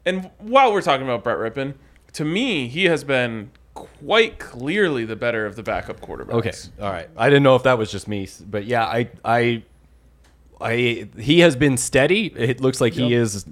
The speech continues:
Speaker 2: not a seasoned vet, but he has clearly played some N F L, you know, or had some N F L experience.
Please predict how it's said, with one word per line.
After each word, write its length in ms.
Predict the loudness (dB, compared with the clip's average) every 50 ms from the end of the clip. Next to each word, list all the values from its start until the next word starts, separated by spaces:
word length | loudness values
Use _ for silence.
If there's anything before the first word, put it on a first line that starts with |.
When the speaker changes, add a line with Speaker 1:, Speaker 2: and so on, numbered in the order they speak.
| -18 -12
Speaker 2:
not 260 | -8 -4 -2 0 0 0
a 100 | -2 -2
seasoned 500 | -4 -2 2 2 2 4 2 0 -4 -4
vet, 220 | -6 -6 -6 -6
but 140 | -8 -6 -2
he 160 | 0 2 2
has 220 | 2 0 -2 -6 -12 -16 -20 -18
clearly 340 | -6 0 2 4 4 4 2
played 280 | 2 0 0 0 0 0
some 120 | -4 -6 -4
N 120 | -4 -6
F 120 | -6 -6 -6
L, 240 | -4 -4 -4 -6 -8
you 100 | -10 -10
know, 260 | -10 -10 -10 -12 -14 -18 -14 -10
or 140 | -6 -2 -2
had 160 | -2 -2 -2
some 100 | -4 -6
N 80 | -6 -6
F 80 | -4
L 100 | -4 -6
experience. 420 | -6 -6 -6 -6 -4 -4 -6 -8